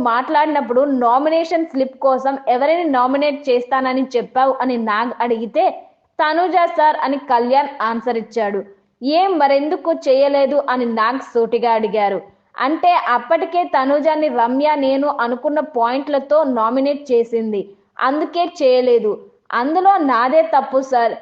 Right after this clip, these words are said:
నేను చెప్పిన పేరు నామినేట్ చేయలేదు" అని కళ్యాణ్ అన్నాడు. దీంతో ఇమాన్యుల్, "నువ్వు స్లిప్ ఇచ్చిన తర్వాత కళ్యాణ్ మాట స్లిప్ అయ్యాడని ఫీల్ అయ్యావా?" అని నాగ్ అడిగారు.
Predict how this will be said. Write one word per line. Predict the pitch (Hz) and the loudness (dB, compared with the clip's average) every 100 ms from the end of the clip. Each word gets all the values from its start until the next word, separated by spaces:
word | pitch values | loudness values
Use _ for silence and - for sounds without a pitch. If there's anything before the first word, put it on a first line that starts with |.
| - | -8
నేను | 233 311 349 | -2 -2 -2
చెప్పిన | 339 277 - 320 | 0 -2 2 0
పేరు | 339 330 311 320 277 | 2 2 2 2 0
నామినేట్ | 233 240 269 285 285 | 0 0 2 0 0
చేయలేదు" | 285 240 254 254 247 269 | 0 2 4 2 2 0
అని | 262 254 | 0 -4
కళ్యాణ్ | 247 220 220 233 269 262 | -2 -2 0 0 0 -2
అన్నాడు. | 220 202 202 196 196 _ _ _ | -6 -6 -6 -6 -8 _ _ _
దీంతో | 233 339 427 381 392 - 262 | -6 -2 -2 2 4 4 2
ఇమాన్యుల్, | 254 294 330 311 254 302 - - 233 | 0 0 0 2 0 -2 -8 -12 -2
"నువ్వు | 302 330 370 | 0 0 -2
స్లిప్ | 381 302 285 370 | -2 -4 -4 -4
ఇచ్చిన | 370 392 370 359 | -6 -2 -2 0
తర్వాత | 294 262 277 285 285 285 - | 2 2 2 2 0 0 -2
కళ్యాణ్ | 262 233 269 330 311 | 0 0 2 2 0
మాట | 254 226 269 311 | 0 0 0 -2
స్లిప్ | 311 262 240 277 | -2 -2 -2 0
అయ్యాడని | 277 285 285 277 285 | 2 4 2 0 -2
ఫీల్ | 277 233 247 | -4 -2 0
అయ్యావా?" | 247 247 233 254 - | 2 2 2 0 0
అని | 240 277 269 | -2 0 0
నాగ్ | 214 214 240 214 | 0 0 0 -2
అడిగారు. | 226 226 226 226 | -2 -2 0 0